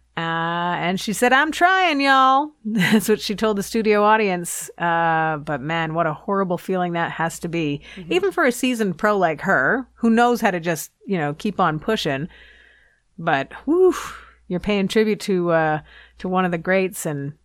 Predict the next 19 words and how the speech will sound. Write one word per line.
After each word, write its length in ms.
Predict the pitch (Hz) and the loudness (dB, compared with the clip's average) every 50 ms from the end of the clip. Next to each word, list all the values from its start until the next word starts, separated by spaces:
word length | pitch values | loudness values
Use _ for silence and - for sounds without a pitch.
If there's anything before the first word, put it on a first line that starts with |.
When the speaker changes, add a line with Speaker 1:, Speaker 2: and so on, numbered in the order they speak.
| _ _ _ - | _ _ _ -10
Speaker 1:
and 140 | 165 156 | -8 -6
then 260 | 151 147 143 143 156 196 | -4 -4 -4 -2 0 2
you 140 | 233 269 | 4 4
as 140 | 269 240 - | 4 4 4
your, 100 | 220 208 - - - _ - | 2 -2 -2 -4 -8 _ -2
as 320 | 202 202 196 190 185 196 196 202 - _ _ | -2 0 -2 -2 -6 -6 -6 -6 -8 _ _
a 100 | - 196 | -2 -2
great, 480 | 185 180 190 208 208 208 226 240 - _ _ _ _ | 0 2 2 4 4 4 2 0 -2 _ _ _ _
you 120 | - 220 202 | 0 0 2
know, 160 | 202 202 202 | 2 2 2
yourself 480 | 202 185 190 - - 226 214 214 190 202 | 2 2 2 2 4 4 4 4 2 -2
is 360 | 196 175 175 156 - - - _ _ - - 190 180 - - 202 196 190 175 | -4 -6 -6 -8 -14 -18 -20 _ _ -16 -14 -14 -14 -12 -10 -8 -8 -6 -2
dealing 300 | 196 208 214 208 208 196 | 0 2 2 2 2 2
with, 180 | 190 180 170 170 | 0 0 -2 -2
"Oh 240 | - 190 208 240 254 | -2 0 2 2 2
my 100 | 277 302 | 0 2
gosh, 360 | 339 359 349 320 262 - - | 2 4 4 4 2 0 -2
what 140 | 226 233 233 | 0 0 2
happened?" 440 | 294 330 339 - 294 254 196 175 | 2 0 0 0 -2 -2 -4 -4